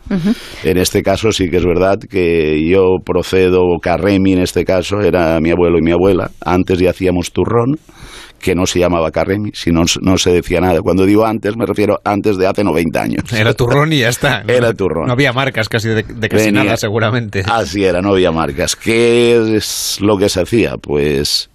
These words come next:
Speaker 2: estábamos en Gijona, mi bisabuelo se vino aquí en La Vila con un solo sentido. Aquí en La Vila, Villajoyosa, es un pueblo de tradición chocolatera, donde en estos años era muy propicio ir cara a la Navidad,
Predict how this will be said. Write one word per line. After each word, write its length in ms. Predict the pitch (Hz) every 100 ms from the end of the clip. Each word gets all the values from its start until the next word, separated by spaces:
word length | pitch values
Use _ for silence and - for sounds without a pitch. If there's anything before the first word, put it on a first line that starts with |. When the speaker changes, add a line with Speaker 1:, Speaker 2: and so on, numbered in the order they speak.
| _ - - -
Speaker 2:
estábamos 420 | - 110 110 117
en 80 | 208
Gijona, 540 | - 208 127 131 123
mi 120 | 127 110
bisabuelo 460 | 104 104 110 120
se 120 | 110
vino 180 | 104 110
aquí 140 | 117 113
en 80 |
La 100 | 98
Vila 320 | 98 110 95 - - -
con 200 | - 101
un 120 | 110
solo 240 | 104 110 104
sentido. 480 | 95 95 127 107 - - - - -
Aquí 240 | 85 -
en 80 | 117
La 100 | 107
Vila, 180 | 110 98
Villajoyosa, 840 | 87 92 85 95 113 113 104 110 - - - - - - -
es 640 | - 107 110 107 - - -
un 240 | 107 107
pueblo 340 | 104 110 110 113
de 100 | 104
tradición 520 | 98 92 95 110 104
chocolatera, 680 | - 92 92 85 104 107 - - - - - - - _ - -
donde 720 | 85 85 80 87 82 82 71 _
en 140 | 80 78
estos 340 | 98 - 95
años 480 | 104 101 95 95 - - - - - - _
era 240 | - 98 101
muy 160 | 101
propicio 800 | 90 95 90 101 - 101 101 104
ir 340 | 95 98 98 104
cara 280 | 98 92
a 20 | 95
la 80 |
Navidad, 560 | 90 92 87 92 90 95